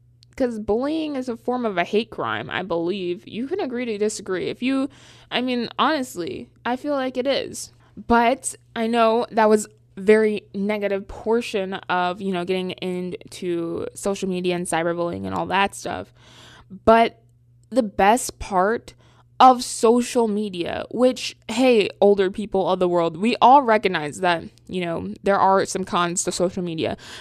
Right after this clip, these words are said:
but the biggest pros of social media that no one really talks about, I feel like, because most of media focuses on the negative things in the world. Um, I can make a whole entire other sh-, sh-,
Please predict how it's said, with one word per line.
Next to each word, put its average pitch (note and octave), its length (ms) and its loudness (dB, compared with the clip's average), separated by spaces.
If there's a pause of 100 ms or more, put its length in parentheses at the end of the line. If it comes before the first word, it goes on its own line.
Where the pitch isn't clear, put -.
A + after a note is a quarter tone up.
(160)
but G#3 160 0
the A3 80 6
biggest A#3 600 2
pros G3 480 -2
of F#3 180 -6
social F#3 380 -4
media F3+ 520 -6
that G#3 260 0
no G3+ 220 6
one A#3+ 360 4 (140)
really B3 360 4
talks G#3 400 0
about, C4 320 0
I C4 100 -2
feel D4 240 -2
like, D#4+ 280 -2
because F#3+ 360 -6
most E3+ 400 -6
of F3+ 280 -6
media F3 520 -4
focuses E3+ 560 -10
on D#3+ 180 -8
the D#3+ 60 -8
negative E3+ 360 -6
things A3+ 300 -6
in B3 40 -8
the A#3+ 60 -6
world. B3+ 320 0 (560)
Um, F#3 760 -2 (120)
I C#4 80 -6
can A4 260 0
make E4 140 0
a G#3+ 80 0
whole G#3+ 380 2
entire F#3 580 -2
other F3 600 0
sh-, - 200 -14 (200)
sh-, - 120 -16